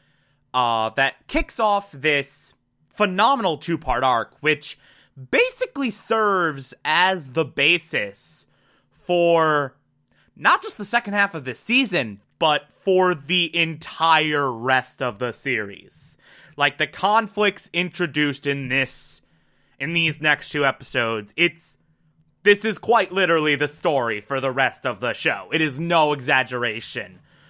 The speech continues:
to say that. So, this episode starts off, and of course, like, Reese is gone,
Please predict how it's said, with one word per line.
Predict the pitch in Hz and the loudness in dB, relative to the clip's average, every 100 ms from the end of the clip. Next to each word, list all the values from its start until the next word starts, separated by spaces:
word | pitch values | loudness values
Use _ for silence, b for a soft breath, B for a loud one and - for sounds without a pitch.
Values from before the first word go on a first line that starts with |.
| b b - | b b -12
to | - 190 202 160 | -4 0 0 -2
say | 123 - 143 139 139 | -6 -2 2 4 2
that. | 110 98 92 90 _ - - _ _ _ _ _ _ _ _ _ _ _ _ _ _ _ _ | -2 -6 -8 -14 _ -16 -16 _ _ _ _ _ _ _ _ _ _ _ _ _ _ _ _
So, | - - 196 190 185 175 160 _ _ _ _ | -16 -2 2 4 4 2 -2 _ _ _ _
this | 160 302 466 | 0 0 0
episode | - 285 240 | -4 -2 -2
starts | - 165 147 | 0 0 0
off, | 95 92 - _ _ _ _ _ _ _ _ _ _ _ _ _ _ _ _ _ _ - | -10 -12 -16 _ _ _ _ _ _ _ _ _ _ _ _ _ _ _ _ _ _ 0
and | 135 131 | 2 2
of | 135 | 0
course, | - 147 139 123 | 0 0 0 -4
like, | 101 - _ 165 | -8 -10 _ -2
Reese | 214 202 | 0 0
is | 185 | -4
gone, | 147 185 175 175 170 165 160 156 147 147 | 0 2 4 4 4 2 0 -2 -6 -8